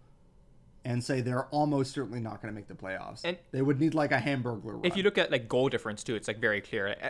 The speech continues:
Speaker 2: every team, Montreal's at minus one goal difference.
Speaker 1: Yeah.
Speaker 2: Uh,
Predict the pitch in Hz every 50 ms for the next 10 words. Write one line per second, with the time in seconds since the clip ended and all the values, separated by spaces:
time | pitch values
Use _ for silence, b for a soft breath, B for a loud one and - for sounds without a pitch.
0 | - - 147 139 156 160 156 170 160 147 143 143 - - - - - - - -
1 | - 147 170 165 - 180 160 165 156 139 123 120 113 110 107 107 104 - - 117
2 | 107 98 127 165 - - - - - 101 104 113 - - 208 220 - - - -
3 | - 135 120 110 - - - - 120 110 110 110 104